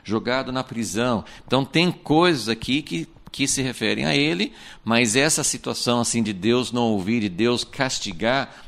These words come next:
tão sério, ele tá colocando isso mais como um representante da nação, mas provavelmente em muitas situações Jeremias também sentia que Deus não estava ouvindo.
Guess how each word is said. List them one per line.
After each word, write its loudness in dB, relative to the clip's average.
tão -2
sério, -2
ele -4
tá -4
colocando -4
isso -6
mais -4
como -4
um 0
representante -4
da -4
nação, -2
mas -2
provavelmente 0
em -2
muitas 0
situações -4
Jeremias -2
também 0
sentia -2
que -2
Deus 0
não -2
estava -2
ouvindo. -2